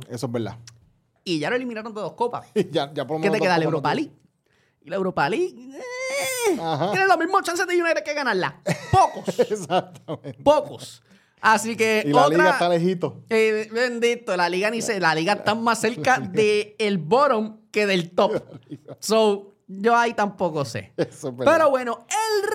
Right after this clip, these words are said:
Speaker 2: resultado de este weekend, y esto yo lo digo con la alegría más grande que mi corazón me ha dado.
Speaker 1: Dile, crécete.
Speaker 2: Y no me importa que me digan que no tengo criterio, no me importa que me digan que soy muy fanático.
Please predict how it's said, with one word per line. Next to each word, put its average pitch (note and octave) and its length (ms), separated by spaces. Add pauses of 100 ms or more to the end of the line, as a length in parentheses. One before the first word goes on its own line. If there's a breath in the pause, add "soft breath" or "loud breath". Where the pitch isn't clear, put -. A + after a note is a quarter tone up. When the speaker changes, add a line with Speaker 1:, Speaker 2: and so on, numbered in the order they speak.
(120)
Speaker 2:
resultado G4 800
de G4 100
este E4+ 240
weekend, D#4+ 520
y E4 40
esto E4+ 180
yo F#4 100
lo F4+ 140
digo F4 220
con D4 260
la C#4 120
alegría C4+ 500
más D#4+ 220
grande D4+ 440
que C#4 100
mi C#4 140
corazón C4+ 840 (360)
me C4 280
ha D#4+ 160
dado. C4 520
Speaker 1:
Dile, F#3+ 220
crécete. G#3 520
Speaker 2:
Y F#4+ 140
no E4 140
me F#4+ 80
importa F4 400
que D#4+ 100
me D4 140
digan E4+ 220
que C#4+ 120
no D4+ 100
tengo D#4 260
criterio, D4+ 400
no D4+ 60
me D#4 60
importa D4 400
que C#4+ 100
me C#4+ 100
digan D4 240
que - 120
soy D4+ 140
muy C4+ 180
fanático. C#4 880